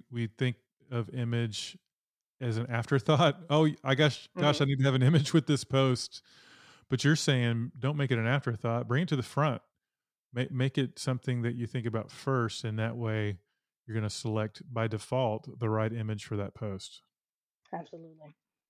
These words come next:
Speaker 1: Love that. That's great. Well, that's five, but if anyone listens to this podcast, know we love to add a bonus, and I don't wanna put you on the spot, Heather, but is there a, a bonus that we can offer to the listeners?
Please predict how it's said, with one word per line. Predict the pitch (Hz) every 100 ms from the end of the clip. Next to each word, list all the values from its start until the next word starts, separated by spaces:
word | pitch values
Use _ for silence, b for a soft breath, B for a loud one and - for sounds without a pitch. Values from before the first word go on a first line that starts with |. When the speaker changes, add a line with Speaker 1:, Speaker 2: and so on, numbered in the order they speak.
| _ 123
Speaker 1:
Love | 156 120
that. | 110 104
That's | 131 -
great. | 139 135 117
Well, | 131 139
that's | 170 180 - - b b b
five, | - - 196 151 135 135
but | 131 131
if | - 196 _ _ _ 147
anyone | 165 151
listens | 147 - 127
to | 131
this | 120
podcast, | - 135 131 131 120 - - -
know | 127 127
we | 123 123
love | 127 151 160
to | 151 139
add | 143 143 139 123
a | 131
bonus, | 120 107 139 147 139 123 139 - - - 131
and | 123
I | 135 - 135
don't | 156
wanna | 160 156
put | 175 -
you | 170
on | 143
the |
spot, | 135 - 175 160
Heather, | 147 143 143
but | 127 139 - _ _ - B B B
is | 160 160
there | 180 165
a, | 143 135 -
a |
bonus | 120 110 143 165 170 151 131 -
that | 143
we | 135 139
can | 135 123 127 -
offer | 127 131 127 123 113
to | - 117
the | 104
listeners? | 104 107 - 95 95 -